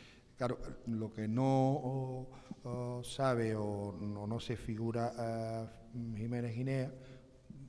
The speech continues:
a pesar de que me figuro que se lo dirían los médicos en la consulta previa que tuvieran, es que la tensión la, la había tenido todavía más baja que la tenía en ese momento, que en ese momento lo que estaba era reaccionando. Eh, mm, sí sé, porque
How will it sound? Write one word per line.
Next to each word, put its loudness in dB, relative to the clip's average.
a -14
pesar -4
de -6
que -8
me -8
figuro -2
que -4
se -8
lo -4
dirían -4
los -8
médicos -6
en -6
la -4
consulta -6
previa -4
que -8
tuvieran, 2
es -8
que -2
la 0
tensión -2
la, 2
la -2
había 0
tenido 2
todavía 2
más -4
baja -4
que -14
la -10
tenía -10
en -10
ese -8
momento, 2
que -12
en -8
ese -6
momento -6
lo -6
que -8
estaba -2
era -2
reaccionando. -4
Eh, -2
mm, -2
sí -2
sé, 0
porque -8